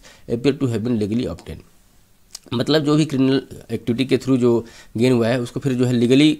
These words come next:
legal करने की प्रक्रिया है। कोई इलीगल चीज़ को लीगल करने की प्रक्रिया है मनी लॉन्ड्रिंग। मनी लॉन्ड्रिंग के तीन स्टेज हैं। अगर कोई व्यक्ति जो है अगर ब्लैक मनी को वाइट करता है तो वो तीन प्रोसेस में,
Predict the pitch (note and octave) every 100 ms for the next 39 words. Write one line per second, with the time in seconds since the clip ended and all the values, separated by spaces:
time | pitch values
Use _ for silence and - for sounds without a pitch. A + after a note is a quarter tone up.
0 | - B2+ C3+ B2+ A2+ G#2+ G2 F#2 F2 E2+
1 | F2 - _ _ _ _ _ _ _ _
2 | - - - C3 C#3 C#3 C#3+ C#3+ - D#3+
3 | B2+ B2 B2 B2 A#2+ A#2+ A2 A#2 B2+ C3
4 | G3+ G#2+ G2 F2+ F2 F2 F2 - - -
5 | _ _ A2+ C#3 G3 F3+ E3+ F3+ F3+ F#3
6 | E3+ D3+ - G#2 F2 F#2 - _ - -
7 | - - - - - _ _ _ - G#2
8 | B2+ C3+ F2 - B2 C#3 B2 G#2+ - C#3
9 | A2+ G2 A#2 A#2 A2+ A2 C3 B2+ B2 A#2+
10 | A2+ B2 A#2+ G2+ B2 G2+ A#2 B2+ C3 C#3+
11 | D3+ D3 C3 B2+ B2+